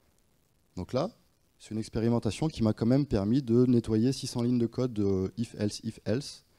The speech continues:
dans ma couche de stockage. Le jour où j'ai fait la P R à mes collègues,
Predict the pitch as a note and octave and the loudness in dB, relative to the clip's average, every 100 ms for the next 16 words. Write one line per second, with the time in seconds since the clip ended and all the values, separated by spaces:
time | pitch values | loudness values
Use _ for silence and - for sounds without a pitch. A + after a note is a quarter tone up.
0 | _ _ _ _ D#3 B2+ A#2+ B2 A2 A2+ | _ _ _ _ -2 -2 -2 -4 -4 -4
1 | F2 D#2+ - _ _ _ _ _ _ _ | -6 -8 -14 _ _ _ _ _ _ _
2 | - F2+ A#2 C#3 A2+ A#2 C3 A2+ - B2+ | -10 -6 -2 -2 -2 -2 -2 -2 0 0
3 | A#2 G#2+ G#2+ G#2+ D#3 D3+ | 0 -2 -2 -4 -6 -10